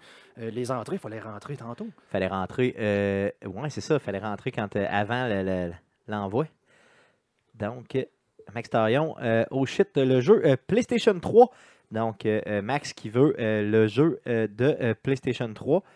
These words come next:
Speaker 2: Euh, donc, c'est Mega Man neuf et dix qu'on va t'envoyer. Donc, euh, euh, envoie-nous, euh, un, euh,
Speaker 1: Jeff, peux-tu me, euh, crisser ça dehors, s'il vous plaît ?
Speaker 2: Oui, s'il vous plaît, calisse-moi ça
Speaker 1: Donc,
Speaker 2: dehors,
Speaker 1: euh,
Speaker 2: cet
Speaker 1: euh,
Speaker 2: hostie de
Speaker 1: ju-,
Speaker 2: mangeur de
Speaker 1: ju-,
Speaker 2: marde,
Speaker 1: juste
Speaker 2: là.
Speaker 1: dans le fil de
Speaker 2: Merci.
Speaker 1: Troll, mais Yann, hein, si,
Speaker 2: Mm.
Speaker 1: euh, si tu follow pas,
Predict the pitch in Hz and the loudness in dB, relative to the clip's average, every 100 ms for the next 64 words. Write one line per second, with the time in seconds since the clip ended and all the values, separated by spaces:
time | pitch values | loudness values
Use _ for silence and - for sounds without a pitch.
0 | _ _ - 117 107 113 120 - 120 120 | _ _ -2 0 0 -2 -4 -4 -4 -2
1 | 175 196 233 196 127 156 - 156 127 185 | 0 0 0 -4 -6 -6 -2 -4 0 0
2 | 240 - 123 - 117 120 123 117 113 120 | 0 -4 -6 -2 -2 0 -2 2 2 2
3 | - - - - 117 120 - 110 107 107 | -6 -20 -20 -2 -2 0 2 2 2 -2
4 | 101 98 98 98 _ _ _ _ 113 139 | -2 0 0 -2 _ _ _ _ -12 -10
5 | 120 117 120 117 139 156 160 - 113 107 | -4 0 2 0 -6 -4 -6 -8 -4 0
6 | 104 104 107 104 104 104 101 _ _ _ | 2 2 2 2 2 2 -2 _ _ _
7 | _ _ _ - 110 113 113 110 - 104 | _ _ _ -6 -2 0 0 -2 -4 -2
8 | 98 98 98 98 98 101 98 107 101 _ | 0 0 0 2 2 2 0 -6 -18 _
9 | - 120 - 165 - 117 113 104 - - | -16 -14 -10 -12 -12 -12 -12 -14 -16 -16
10 | - 117 151 120 185 - - - - - | -14 -12 -10 -8 -8 -12 -18 -20 -20 0
11 | 170 196 165 160 185 - 151 156 165 - | 2 2 -2 -8 -8 -4 -2 -2 -4 -4
12 | 139 147 156 143 190 - 117 147 147 139 | 2 4 6 8 6 4 0 0 2 4
13 | 131 120 131 165 117 220 190 - 151 151 | 4 4 4 4 4 2 2 0 0 2
14 | 220 185 185 226 220 127 147 220 151 190 | 0 0 2 2 0 -2 -4 -6 -8 -10
15 | - - 220 127 - 262 - 139 123 117 | -14 -12 -6 -6 -6 -10 -2 0 2 0
16 | 107 160 | -2 -4